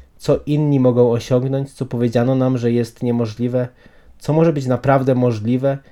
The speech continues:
I jak świat może być inny, jeśli zrobimy te rzeczy?” Wkroczenie do tej króliczej nory, jak to się mówi, uwolnionym od tych wcześniejszych ograniczających przekonań i założeń,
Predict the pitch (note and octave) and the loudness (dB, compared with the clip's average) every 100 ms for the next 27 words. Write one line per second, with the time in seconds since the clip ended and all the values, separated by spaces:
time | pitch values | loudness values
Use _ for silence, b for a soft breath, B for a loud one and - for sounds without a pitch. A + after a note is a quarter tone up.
0 | b b A2 G#2+ D3 - - - E3+ E3+ | b b -4 -2 -2 -4 -8 0 0 2
1 | C#3 C3 C3 - - F3 F3 C3 A2+ A2 | 0 0 -2 -4 -4 0 2 2 0 -2
2 | B2 A#2 B2+ C3+ E3+ C3 A2 G#2 G#2 - | -6 -2 0 2 2 2 0 0 -4 -4
3 | G#2+ - _ _ _ _ _ _ _ _ | -8 -8 _ _ _ _ _ _ _ _
4 | _ _ _ b b b b b _ - | _ _ _ b b b b b _ -2
5 | A#2+ B2 D#3+ E3+ C#3+ B2 A#2 A2+ - B2+ | 2 2 4 4 2 2 0 -2 -2 0
6 | B2 B2+ B2+ B2 B2 A2+ A2 C3 C#3 A2 | 2 2 2 2 2 2 2 0 -2 -6
7 | A2+ A2 A2+ A2 G#2 A2+ D#3+ - b b | -8 -6 -4 -2 -4 -6 -10 -16 b b
8 | b b b _ B2+ A#2+ B2+ B2+ B2+ B2+ | b b b _ -2 2 2 4 4 4
9 | C3 A#2+ A#2 A2+ - C3 A#2+ - A#2+ - | 2 2 0 -4 -4 -4 -4 -6 -6 -2
10 | B2+ C3 B2+ - B2+ B2 C3 B2+ B2+ C3 | -2 -4 -6 -6 0 2 2 2 2 0
11 | C3 C3 - - A#2 C3+ C#3 C3+ B2+ A#2 | -2 -8 -8 -4 -4 -2 0 0 0 0
12 | A2+ A2+ A#2+ A2+ D3 | 2 4 2 2 -4